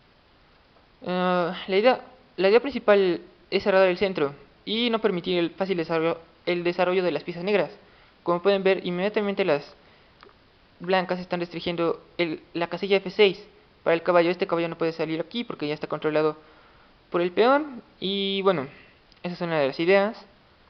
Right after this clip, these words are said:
Las blancas tienen un juego más libre y ventaja de espacio. Las negras, por otra parte, tienen una posición mu-, muy sólida, porque bueno, la defensa Caro-Kann es una de las defensas más sólidas del ajedrez. En fin.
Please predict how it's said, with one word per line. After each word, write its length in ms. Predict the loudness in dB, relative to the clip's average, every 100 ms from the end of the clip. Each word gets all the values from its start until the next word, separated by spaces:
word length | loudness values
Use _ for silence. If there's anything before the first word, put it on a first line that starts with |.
| _ _ _ _ _ _ _ _ _ -4
Las 160 | -2
blancas 240 | -2 -2 -2
tienen 180 | -2
un 60 | -2
juego 180 | 0 0
más 160 | 0
libre 220 | -2 2 2
y 60 |
ventaja 260 | 0 -2 -2
de 60 |
espacio. 380 | -4 -6 -8 -12 -16 _ _ _ _ _ _ _
Las 160 | -2 0
negras, 220 | 0 0
por 140 | -2
otra 160 | -2 -2
parte, 240 | -2 -4
tienen 260 | -6 -6 -6
una 160 | -6 -4
posición 320 | -6 -6 -8
mu-, 140 | -10 -8
muy 120 | -6
sólida, 400 | -2 2 2 0 -6 -20 _ _ _ _
porque 180 | -8 -4
bueno, 180 | -2 0
la 160 | 0
defensa 260 | -2 -4 -2
Caro-Kann 340 | -2 0 -2
es 200 | -4 -8
una 140 | -6 -2
de 120 | -2
las 100 | -4 -14 -10
defensas 360 | -8 -8 -8 -4
más 160 | -2
sólidas 240 | 0 0 0
del 100 | -4
ajedrez. 340 | -4 -6 -6 -14 _ _ _ _ _ _ _ _ _ _ _
En 100 | -12
fin. 220 | -8 -8